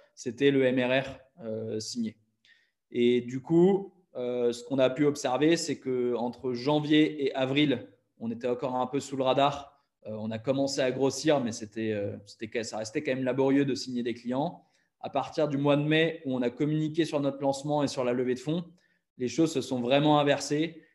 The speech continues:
Et depuis le mois de mai, on a eu vraiment une, une demande entrante.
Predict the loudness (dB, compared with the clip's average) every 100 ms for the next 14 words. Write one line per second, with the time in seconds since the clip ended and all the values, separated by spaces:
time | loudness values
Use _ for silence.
0 | _ -4 -4 -4 -4 2 2 4 4 4
1 | 4 4 2 2 0 2 0 0 -4 -4
2 | -4 0 2 4 2 0 -4 -2 -2 -4
3 | -8